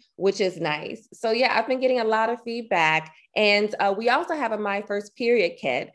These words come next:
uh, as well. So, uh, I'm waiting to get more feedback on that. Um, what that is, it's a, a kit that goes to young girls who are just starting their periods.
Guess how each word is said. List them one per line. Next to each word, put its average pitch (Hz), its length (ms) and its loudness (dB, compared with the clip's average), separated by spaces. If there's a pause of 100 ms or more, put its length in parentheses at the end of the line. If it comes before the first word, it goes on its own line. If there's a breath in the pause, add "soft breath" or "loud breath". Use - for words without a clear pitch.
(240 soft breath)
uh, 185 240 4
as 196 200 2
well. 196 360 2
So, 185 560 0
uh, 180 240 -2
I'm 190 180 -2
waiting 240 380 0
to - 80 -18
get 233 180 -2
more 220 240 0
feedback 208 360 -2
on 185 200 -2
that. 151 400 -2 (160)
Um, 175 560 -4
what 202 140 -2
that 214 200 2
is, 214 400 2
it's 180 360 -2 (120)
a, 165 380 -6
a 165 200 0
kit 254 380 -4
that 180 280 0 (180 soft breath)
goes 190 340 -2
to 175 240 -4
young 185 220 -2
girls 196 480 -4
who 196 240 -4
are 170 80 2
just 175 280 -6
starting 180 460 -4
their 196 180 -4
periods. 240 800 -8